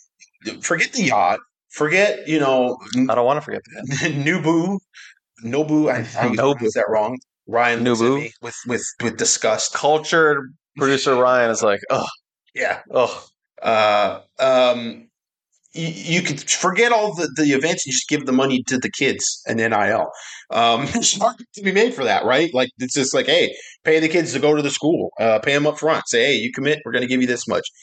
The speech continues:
Speaker 1: which is supposedly illegal for, towards the N C A A, but evidently, um, some schools haven't figured that out yet. Um, but so, so yeah, there's, there's different arguments in terms of, you know, is, is the smaller, more intimate um, setting better, that worked for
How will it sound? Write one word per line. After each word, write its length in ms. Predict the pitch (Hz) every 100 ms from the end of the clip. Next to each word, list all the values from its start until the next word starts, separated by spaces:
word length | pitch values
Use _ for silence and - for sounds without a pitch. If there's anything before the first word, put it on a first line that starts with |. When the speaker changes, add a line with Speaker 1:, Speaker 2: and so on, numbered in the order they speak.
| _
Speaker 1:
which 220 | - 113
is 180 | 123 107
supposedly 680 | - 131 180 160 123 120 101 -
illegal 480 | 120 117 117 113 -
for, 180 | 113
towards 220 | - 123 117
the 80 |
N 80 | 107
C 160 | 104 107
A 60 |
A, 60 | 113
but 180 | 120 - - - - -
evidently, 640 | 117 113 113 107 110 107
um, 380 | 104 101 101 98
some 180 | 95 117
schools 300 | 110 113 104
haven't 160 | 107 98
figured 200 | 104 101
that 120 | 98
out 160 | 98 -
yet. 180 | 117 - - - -
Um, 640 | 127 135 131 127 123 123 - _ _ _ _
but 360 | 139 196 175 -
so, 220 | - 233
so 120 | -
yeah, 160 | 202 208
there's, 220 | 175 175
there's 160 | 151 160
different 300 | 196 202 160
arguments 340 | 180 175 139
in 140 | - 160
terms 140 | 147
of, 120 | 143 127 - - -
you 100 | 170
know, 160 | 156 156
is, 320 | 131 139 143 143
is 160 | 151
the 100 | -
smaller, 440 | 127 - 131 139 139
more 180 | 123 -
intimate 460 | 147 151 151 143 143 - _ -
um, 760 | - 123 117 117 113 113 107 104 -
setting 500 | - 151 147 147 135
better, 320 | 127 143 170 -
that 180 | 135 143
worked 220 | 143 156 -
for 240 | 147 151